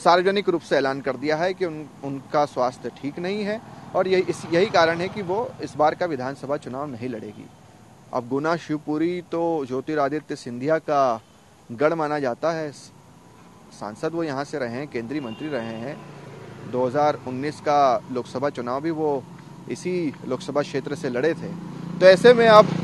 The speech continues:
ये भी कयास है कि ज्योतिरादित्य सिंधिया को भी बीजेपी विधानसभा चुनाव के मैदान में उतार सकती है और अब ज-, यशोधरा राजे सिंधिया की जगह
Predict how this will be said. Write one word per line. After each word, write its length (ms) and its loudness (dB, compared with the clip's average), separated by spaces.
ये 120 4
भी 120 8
कयास 360 4
है 80 -2
कि 160 -8
ज्योतिरादित्य 680 0
सिंधिया 380 -2
को 180 -2
भी 240 -6
बीजेपी 500 -2
विधानसभा 800 8
चुनाव 320 0
के 140 -2
मैदान 360 0
में 120 -4
उतार 260 0
सकती 400 -8
है 180 0
और 220 4
अब 140 6
ज-, 800 -12
यशोधरा 520 4
राजे 280 6
सिंधिया 440 -2
की 140 -4
जगह 320 -4